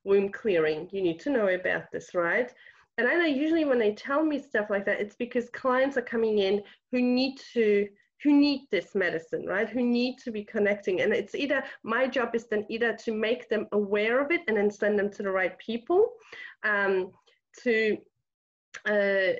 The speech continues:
so, so not necessarily for me to go and heal anything, but they make me aware of it. And it's funny because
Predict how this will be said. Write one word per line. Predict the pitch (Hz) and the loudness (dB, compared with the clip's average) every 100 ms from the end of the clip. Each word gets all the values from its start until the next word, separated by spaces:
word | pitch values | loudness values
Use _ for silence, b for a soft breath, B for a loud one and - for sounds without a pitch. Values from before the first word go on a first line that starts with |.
| 202 | -4
so, | - - | -4 -4
so | 214 247 | 0 2
not | 233 247 254 | 2 2 0
necessarily | 247 214 214 214 208 190 | -2 -2 -2 0 2 0
for | - 214 | -2 -2
me | 214 226 | 0 -2
to | - | -4
go | 208 196 196 | -4 0 0
and | 185 | -2
heal | 180 233 214 - | -4 -2 0 0
anything, | 196 208 190 - - 226 196 170 | 0 0 0 -6 -2 2 2 0
but | 185 - | -2 -4
they | 202 | 0
make | 208 214 226 | 0 0 -2
me | 240 - | -4 -4
aware | 185 185 208 214 196 | -6 0 0 2 0
of | 170 | -2
it. | 147 B B B - | -4 B B B -8
And | 220 208 | -2 -2
it's | 226 - _ | -2 -8 _
funny | 233 247 226 | -2 0 0
because | 208 226 214 | -2 -6 -6